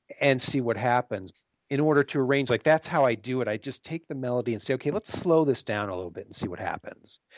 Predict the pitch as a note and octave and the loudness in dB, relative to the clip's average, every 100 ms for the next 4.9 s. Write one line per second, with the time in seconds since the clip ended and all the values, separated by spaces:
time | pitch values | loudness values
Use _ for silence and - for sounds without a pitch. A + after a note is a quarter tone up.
0 | - E3+ E3+ E3 F#3+ F#3 F#3+ D#3 A#2 C3+ | -4 2 4 4 2 4 0 2 2 2
1 | A#2 F#2+ A2+ F#2 E2 _ _ _ - E3 | 2 0 -6 -6 -8 _ _ _ -4 -2
2 | D3 D#3+ C#3 B2+ - B2+ A#2 B2 - G2 | 0 0 0 -4 -2 -2 0 -2 -10 -10
3 | E2 D#2+ D#2 - - C3+ C3+ C#3 C3 A#2+ | -12 -12 -14 -14 -10 -10 -4 -2 -2 -8
4 | - - A2 C3 A#2+ F#3 F#3 F3+ F3+ | -16 -16 -10 -8 -8 -8 -8 -8 -10